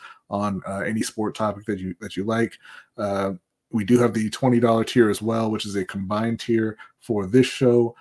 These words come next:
as well as our boxing podcast, uh, Ring Kings. And that'll get you everything I mentioned, along with the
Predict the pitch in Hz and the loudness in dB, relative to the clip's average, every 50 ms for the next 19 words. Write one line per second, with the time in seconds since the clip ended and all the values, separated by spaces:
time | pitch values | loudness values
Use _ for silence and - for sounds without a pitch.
0 | _ _ _ - - 95 101 92 101 98 110 113 110 110 113 - 98 101 104 104 | _ _ _ -6 -4 -4 -4 -4 -4 -4 -2 0 2 2 0 0 0 -2 -2 -2
1 | 104 101 92 - - 107 101 98 90 90 107 113 123 - - 120 107 98 - 104 | -4 -6 -6 -4 -2 -2 -2 -2 -2 -4 -2 -2 -2 -2 -4 -6 -6 -4 -4 -2
2 | 101 101 98 - - 101 98 101 101 101 - - - - - _ _ - - 101 | -2 -2 -4 -6 -6 -6 -4 -4 -6 -8 -10 -12 -16 -20 -20 _ _ -6 -4 -4
3 | 98 95 90 95 120 127 127 123 - - 92 90 87 104 104 - - _ _ - | -2 -2 -2 0 2 2 2 2 0 -4 -6 -6 -6 -6 -8 -12 -16 _ _ -20
4 | - _ _ _ - - 110 107 107 107 104 104 95 - 110 117 113 110 104 120 | -20 _ _ _ -10 -6 -4 -2 -2 -2 -2 -4 -2 0 0 2 2 2 4 4
5 | 120 101 110 113 113 113 110 - - 117 110 113 113 - 113 113 110 110 113 117 | 4 4 4 2 2 2 0 -2 -4 -4 -4 -2 -2 -2 -2 -2 -2 0 -2 -2
6 | 110 - - 113 110 107 - - 98 101 110 110 110 113 113 110 110 110 117 117 | -2 -2 -2 -2 -2 -2 -4 -6 -6 -4 -4 -2 -2 -2 -2 -2 0 2 2 2
7 | 113 - - - 123 110 110 110 107 107 104 104 101 | 0 -2 -8 -12 -10 -6 -4 -2 -2 -2 -2 -4 -6